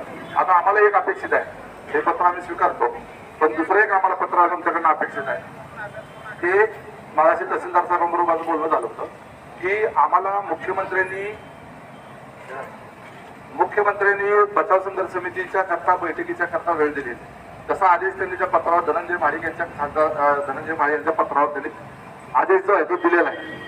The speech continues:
त्याच्यामध्ये त्यांनी मुख्यमंत्री, दोन्ही उपमुख्यमंत्री, महसूल मंत्री, महसूल सचिव,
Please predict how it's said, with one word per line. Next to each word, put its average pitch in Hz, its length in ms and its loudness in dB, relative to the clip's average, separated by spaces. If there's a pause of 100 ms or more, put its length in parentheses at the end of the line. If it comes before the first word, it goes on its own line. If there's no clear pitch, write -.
(180)
त्याच्यामध्ये 190 440 0
त्यांनी 190 300 -2
मुख्यमंत्री, - 560 -8
दोन्ही 175 260 0
उपमुख्यमंत्री, 180 720 -2
महसूल 175 320 -2
मंत्री, 175 280 -4
महसूल 170 320 -4
सचिव, 170 360 -4